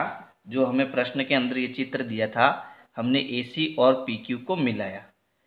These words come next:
इससे हुआ क्या, तो इससे ये हुआ कि हमने एक नियम पढ़ा था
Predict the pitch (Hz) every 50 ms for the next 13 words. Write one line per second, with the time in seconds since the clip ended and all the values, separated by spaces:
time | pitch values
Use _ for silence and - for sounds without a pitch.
0 | _ - 151 147 147 - - 170 135 120 139 131 143 156 160 160 - 143 143 147
1 | - - - - - _ _ - - - - 147 147 - - - 180 151 120 123
2 | 156 190 170 143 135 135 143 143 - - 160 143 131 131 143 151 151 139 135 127
3 | 123 123 139 147 135 147 135 127 127 123 123 120 165